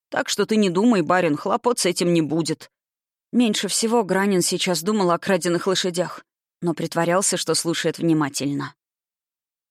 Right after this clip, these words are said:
Над хутором поднимались сизые струйки дыма печей. Здесь стояло всего несколько домов, зато огромных, возведённых из толстых сосновых брёвен. В передней части большой избы обыкновенно жили люди,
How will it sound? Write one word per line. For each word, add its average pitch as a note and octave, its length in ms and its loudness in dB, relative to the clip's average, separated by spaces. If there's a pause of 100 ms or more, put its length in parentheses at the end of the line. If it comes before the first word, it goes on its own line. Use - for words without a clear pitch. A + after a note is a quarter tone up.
(200)
Над A3+ 200 0
хутором A#3 360 0
поднимались G#3 600 2
сизые A#3+ 420 0
струйки G#3 480 -2
дыма F#3 320 0
печей. - 640 -6 (400)
Здесь C4 280 0
стояло A#3+ 340 2
всего A3 260 0
несколько G#3+ 500 -2
домов, F#3 440 2
зато E3+ 360 2
огромных, D#3+ 720 0 (320)
возведённых A#3+ 600 2
из G#3+ 140 0
толстых G3+ 360 0
сосновых F3 540 0
брёвен. E3 480 0 (460)
В - 40 -20
передней E3+ 380 2
части E3 320 0
большой E3 420 0
избы D#3+ 280 2
обыкновенно F3 640 0
жили D#3 260 0
люди, G3 440 0